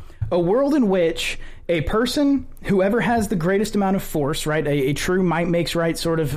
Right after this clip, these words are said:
uh, sort of culture, um, a, a, that person is free to go around and take whatever they want from anyone they feel like taking it from. That individual is, is absolutely free to do that, and it's because they have the greatest amount of force.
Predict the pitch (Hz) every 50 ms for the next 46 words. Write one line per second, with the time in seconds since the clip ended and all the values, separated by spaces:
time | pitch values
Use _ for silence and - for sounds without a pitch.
0 | - 165 156 147 143 139 135 - - 165 156 156 143 131 - - - - - 151
1 | 127 - 113 101 - - - - - - - - - - - - - - 175 175
2 | 175 170 170 170 165 170 - 170 160 - 175 180 196 185 160 156 151 180 202 233
3 | 240 - - - 262 269 269 - - 170 160 170 160 147 - - - - 175 170
4 | - - - 254 247 190 151 147 156 147 - - - - - - 180 160 170 185
5 | 208 226 208 202 202 196 196 202 202 190 - 170 170 160 147 - - 185 208 208
6 | 202 202 208 214 208 208 226 214 196 185 180 170 170 160 165 - - 175 165 -
7 | 175 180 180 180 180 180 180 180 180 175 165 - - 165 165 165 160 160 139 -
8 | - 214 208 208 190 165 135 - - 135 104 - - - - - - - - -
9 | - - - - 156 156 165 175 185 180 185 170 185 185 160 180 190 180 175 170
10 | 165 156 - 165 170 160 156 151 147 143 - - 170 160 156 143 160 170 180 160
11 | - - 185 175 185 160 - - 180 185 208 208 196 170 214 226 214 202 220 214
12 | 220 175 - - - - - - - 170 170 160 160 165 151 123 135 147 151 -
13 | - 156 135 - 175 180 185 156 180 196 175 160 180 175 156 165 160 147 165 165
14 | 165 160 - 170 165 156 147 135 - - - 190 - 101 - - -